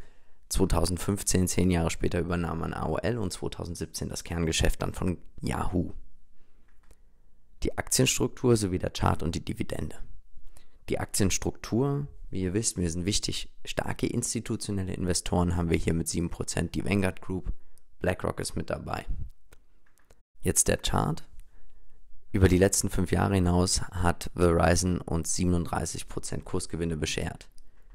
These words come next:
Nimmt man jetzt die Dividende mit dazu, sind wir sogar schon bei dreiundsechzig Prozent. Aktuell zahlt Verizon eine Dividende von zwei Komma vier eins Dollar je Aktie.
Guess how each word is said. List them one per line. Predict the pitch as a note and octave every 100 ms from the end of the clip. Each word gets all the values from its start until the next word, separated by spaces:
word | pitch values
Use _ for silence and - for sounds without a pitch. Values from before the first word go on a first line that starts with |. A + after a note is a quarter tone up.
| -
Nimmt | G#2 -
man | F2+
jetzt | F#2 G2 -
die |
Dividende | F2 D#2+ E2 E2 F#2
mit | G#2+
dazu, | - - A2
sind | G2+ F#2+
wir |
sogar | F2 F#2 F2+
schon | -
bei | E2+
dreiundsechzig | - F2 F2 F2 - - -
Prozent. | - - - - - - - - - - -
Aktuell | - - - - F2 C3+ D3+ -
zahlt | - F2+ F2+ F2
Verizon | - F2 F2 E2+ F#2 C3+
eine | C3+ F2 F2
Dividende | E2+ E2 D#2 E2 G#2
von | G#2+ G2
zwei | - - G2
Komma | - F2+
vier | E2 - -
eins | - D#2+ - - - - -
Dollar | - E2+ E2 D#2+
je | - D#2+
Aktie. | - D#2+ - - -